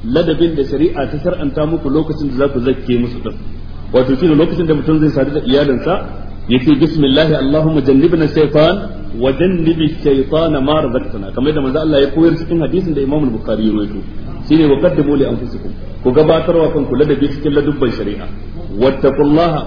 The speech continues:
kuma ku ji tsoron Allah. "Wa alamu," ku sani cewa, "annakum mulaquhu,"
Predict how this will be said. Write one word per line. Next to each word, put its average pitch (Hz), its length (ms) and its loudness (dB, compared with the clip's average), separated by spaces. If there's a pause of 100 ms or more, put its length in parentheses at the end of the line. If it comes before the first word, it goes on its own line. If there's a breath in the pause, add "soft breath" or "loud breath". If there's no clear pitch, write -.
kuma 151 180 -4
ku 143 100 -6
ji 139 100 -6
tsoron 139 320 -4
Allah. 143 280 -2 (340)
"Wa 135 220 2
alamu," 170 300 0
ku 156 120 -6
sani 156 240 0
cewa, 143 340 0
"annakum 151 380 -2
mulaquhu," 135 560 2